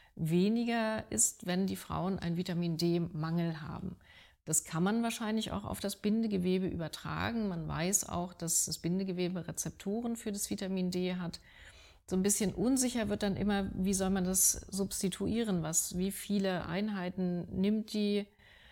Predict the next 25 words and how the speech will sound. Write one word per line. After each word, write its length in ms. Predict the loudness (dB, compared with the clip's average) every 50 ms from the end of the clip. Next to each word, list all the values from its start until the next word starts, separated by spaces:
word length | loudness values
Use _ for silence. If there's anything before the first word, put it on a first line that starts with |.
| -20 -20 -20 _ _ _ 0
Mama 680 | 2 2 4 4 2 2 2 2 0 0 -2 -4 -8 -12 -12 _
und 360 | 0 2 4 4 2 2 -2 -2
wie 160 | -2 -2 -2
viel 440 | -2 0 2 2 4 4 4 4 2
geht 340 | 0 0 0 0 0 0 0
zum 200 | 0 0 0 0
Kind 300 | 0 2 2 2 2 2
über? 640 | 0 0 0 0 0 0 0 0 0 0 -2 -2 -4 -2
Das 160 | 0 0 2
ist 160 | 0 0 -2
man, 100 | -2 -2
da 80 | -2 -2
ist 100 | -2 -2
man 100 | -4 -2
so 80 | -2
ein 60 | 0 0
bisschen 280 | 0 0 0 -2 -2
unsicher. 600 | -2 -2 -2 -2 -2 -4 -6 -6 -8 -8 -6 -6
Aber 200 | -6 -6 -4 -4
so 120 | -4 -6 -6
Pi 160 | -6 -4 -4
mal 160 | -2 -2 -2
Daumen 400 | -2 -2 0 0 0 0 -2 -4
kann 180 | -6 -4 -2 -2
man 220 | 0 0 -2 -4